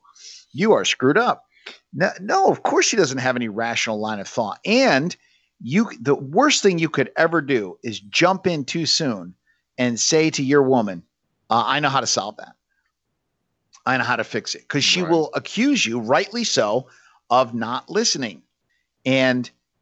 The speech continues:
Speaker 1: so you never jump in and give advice. I teach my men in the Men of Honor podcast, I teach them, "Listen, do, like, the most you should do is say, um, 'Here, I just Googled this for you, and here's a great source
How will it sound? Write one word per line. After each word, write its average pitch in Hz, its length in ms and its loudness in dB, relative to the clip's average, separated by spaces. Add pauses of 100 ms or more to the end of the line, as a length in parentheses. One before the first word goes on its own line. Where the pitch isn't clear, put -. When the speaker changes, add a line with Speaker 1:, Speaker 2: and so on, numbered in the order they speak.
Speaker 1:
so - 220 0
you 175 180 -4
never 277 320 2
jump 139 300 0
in 113 80 -2
and 107 120 -4
give 104 180 -4
advice. 87 420 -8
I 202 120 2
teach 240 340 -2
my 156 180 2
men 131 300 0
in 117 100 -4
the 113 60 -4
Men 123 180 2
of 110 100 -2
Honor 110 220 -6
podcast, 143 640 -2
I 147 120 2
teach 190 260 -6
them, 110 140 -2
"Listen, 110 340 -2 (500)
do, 135 160 2 (140)
like, 117 360 -2 (440)
the 120 100 -2
most 190 400 2
you 185 80 0
should 147 220 -2
do 151 180 4
is 117 160 2
say, 113 440 -2
um, 107 360 -6 (800)
'Here, 175 200 4
I 135 120 4
just 165 240 -2
Googled 208 380 2
this 117 140 0
for - 180 -6
you, 107 280 -6
and 123 160 -8
here's 190 260 0
a 160 40 0
great 156 340 2
source 135 680 2